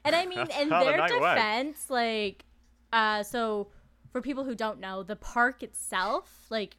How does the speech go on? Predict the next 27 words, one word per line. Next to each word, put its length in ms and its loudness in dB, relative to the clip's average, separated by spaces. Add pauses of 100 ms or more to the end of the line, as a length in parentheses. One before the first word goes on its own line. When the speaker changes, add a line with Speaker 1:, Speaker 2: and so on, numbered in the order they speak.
Speaker 1:
some 240 -8
of 60 -10
the 100 -8
other 180 -6
parks 320 -8
in 120 -12
North 260 -12
Van 340 -6
and 300 -14 (140)
in 100 -12
Vancouver, 640 -10 (420)
uh, 260 -8
you're 180 -2
allowed 520 -2 (140)
to 140 -12
have 280 -4
alcoholic 520 -10
drinks. 360 -16 (640)
Speaker 2:
Yeah. 120 -10 (640)
Speaker 1:
There. 540 -6 (720)
Speaker 2:
Yep. 140 -12 (720)
Speaker 1:
Right? 420 -2 (840)
She 180 -10
still 280 2
had 180 0
a 60 -4
can. 560 -6